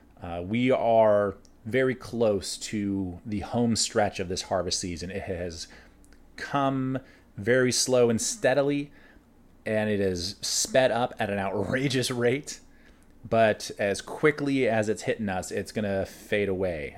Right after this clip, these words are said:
and we're gonna be, basically, by the time December rolls around, we're gonna be looking back at, like, "What the hell was that?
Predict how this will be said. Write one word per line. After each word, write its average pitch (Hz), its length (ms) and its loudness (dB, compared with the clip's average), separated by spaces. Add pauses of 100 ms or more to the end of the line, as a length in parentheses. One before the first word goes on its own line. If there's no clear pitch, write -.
and 95 200 -6
we're 95 140 -4
gonna 92 160 -6
be, 92 400 -6 (1300)
basically, 104 600 0
by 95 160 0
the 95 80 -6
time 117 320 0
December 107 380 0
rolls 95 260 2
around, 92 220 -4
we're 98 80 -4
gonna 107 120 -2
be 98 80 -2
looking 95 380 -4
back 101 360 -2
at, 95 160 -6
like, 87 180 -6
"What 113 360 -4
the 90 120 -6
hell 151 400 -4
was 131 260 -2
that? 95 320 -2